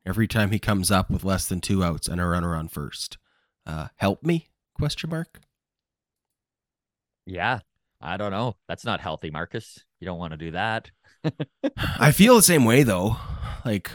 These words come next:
Speaker 1: uh, he, I, there was, uh, I can't, can't remember which game it was. I think it was against the Rockies over the weekend. Um, we had, I think, like, George Springer was on th-,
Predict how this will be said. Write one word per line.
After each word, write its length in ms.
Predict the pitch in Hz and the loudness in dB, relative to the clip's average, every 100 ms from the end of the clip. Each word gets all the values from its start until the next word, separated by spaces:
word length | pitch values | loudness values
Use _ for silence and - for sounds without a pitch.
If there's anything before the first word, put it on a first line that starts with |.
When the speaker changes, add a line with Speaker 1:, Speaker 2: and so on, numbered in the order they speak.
| - 185 _ - | -18 -20 _ -14
Speaker 1:
uh, 340 | - - 104 - - _ _ _ _ | -10 -8 -8 -12 -18 _ _ _ _
he, 160 | - 131 | -2 -2
I, 180 | - 107 - _ _ _ _ _ _ _ - | -2 -8 -10 _ _ _ _ _ _ _ -10
there 100 | 143 | -6
was, 360 | 175 202 165 - - | -4 -4 -6 -10 -12
uh, 220 | 110 107 - | -10 -10 -10
I 80 | - | -10
can't, 300 | - - - | -8 -10 -6
can't 140 | 120 | -4
remember 220 | 120 101 | -2 -2
which 220 | 98 104 | -2 -2
game 180 | - 95 | 0 -2
it 60 | 95 | 0
was. 180 | 85 92 | -4 -6
I 80 | |
think 200 | 85 101 | -6 -4
it 40 | 107 | -4
was 100 | 95 | -4
against 220 | 98 95 | -6 -6
the 80 | 92 | -6
Rockies 580 | 85 78 90 90 85 - | -4 -4 -4 -4 -4 -8
over 160 | 104 101 | -10 -8
the 100 | 90 | -6
weekend. 460 | 90 87 85 80 - _ _ _ _ _ - | -6 -4 -6 -8 -16 _ _ _ _ _ -12
Um, 720 | 90 85 85 80 80 76 _ _ - | -10 -8 -8 -8 -10 -14 _ _ -8
we 140 | 98 | -6
had, 480 | 92 92 90 87 85 | -4 -4 -4 -6 -8
I 1500 | - _ _ _ _ _ _ _ _ _ _ _ _ _ _ - | -20 _ _ _ _ _ _ _ _ _ _ _ _ _ _ -12
think, 120 | 120 | -10
like, 140 | - 101 | -8 -10
George 320 | - 107 101 - | -8 -4 -4 -4
Springer 420 | - 95 101 104 | -4 -2 0 0
was 160 | 101 95 | 0 0
on 160 | 98 | 0
th-, 140 | 92 | -2